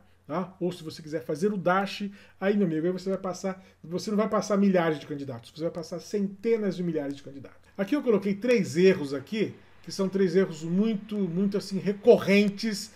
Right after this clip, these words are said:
aí na internet. Um grande erro é a chamada pirâmide de Glasser. É um erro que viralizou, uma piramidezinha, assim, né, dizendo: "Você aprende cinco por cento fazendo isso, dez por cento fazendo aquilo,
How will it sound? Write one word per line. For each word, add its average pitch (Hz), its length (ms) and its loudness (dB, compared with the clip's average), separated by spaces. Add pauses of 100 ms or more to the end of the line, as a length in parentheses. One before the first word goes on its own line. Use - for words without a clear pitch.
(220)
aí 185 160 2
na 185 100 4
internet. 185 640 -2 (440)
Um 262 220 0
grande 190 440 8
erro 180 280 6 (220)
é 180 60 0
a 202 160 2
chamada 196 580 0 (220)
pirâmide 208 480 4
de 190 100 -2
Glasser. 165 580 -2 (340)
É 214 100 -2
um 247 160 6
erro 208 220 8
que - 120 -8
viralizou, 190 800 2 (220)
uma 240 100 -2
piramidezinha, 208 760 0
assim, 226 360 -6 (260)
né, 190 160 0
dizendo: 190 280 2
"Você 190 220 0
aprende 208 300 -4
cinco 214 320 -6
por 196 140 -6
cento 196 220 -4
fazendo 165 320 -4
isso, 208 220 -6
dez 190 240 -2
por 175 180 -16
cento 175 220 -6
fazendo 151 260 -8
aquilo, 190 380 -6